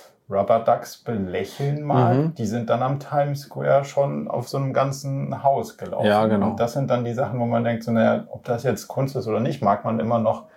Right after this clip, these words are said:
Speaker 1: für sich selbst bewerten, aber
Speaker 2: Mhm.
Speaker 1: die haben das gesagt, dass sie das tun werden, und zwar
Speaker 2: Mhm.
Speaker 1: vor einem Jahr ungefähr, und das ist passiert, und die, also ein paar, paar von den Projekten sieht man über die Stadt verteilt, aber das sind immer die gleichen.
Speaker 2: Ja.
Speaker 1: Und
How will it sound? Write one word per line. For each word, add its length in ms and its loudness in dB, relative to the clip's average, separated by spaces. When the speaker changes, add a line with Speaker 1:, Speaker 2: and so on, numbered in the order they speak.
Speaker 1:
für 140 -6
sich 200 -2
selbst 320 0
bewerten, 480 0
aber 240 4
Speaker 2:
Mhm. 180 0
Speaker 1:
die 140 -4
haben 280 2
das 220 2
gesagt, 440 2
dass 100 -6
sie 80 -10
das 200 -6
tun 340 0
werden, 220 -2
und 120 -4
zwar 160 2
Speaker 2:
Mhm. 60 -2
Speaker 1:
vor 180 2
einem 140 -2
Jahr 340 2
ungefähr, 580 0
und 220 -8
das 180 -16
ist 180 -10
passiert, 520 0
und 220 0
die, 200 -4
also 160 -2
ein 100 0
paar, 220 4
paar 300 2
von 120 0
den 100 -4
Projekten 380 -2
sieht 220 -4
man 120 -2
über 140 -2
die 100 -4
Stadt 300 0
verteilt, 640 0
aber 140 -6
das 80 -10
sind 180 -10
immer 200 2
die 120 -4
gleichen. 460 -2
Speaker 2:
Ja. 240 2
Speaker 1:
Und 180 -4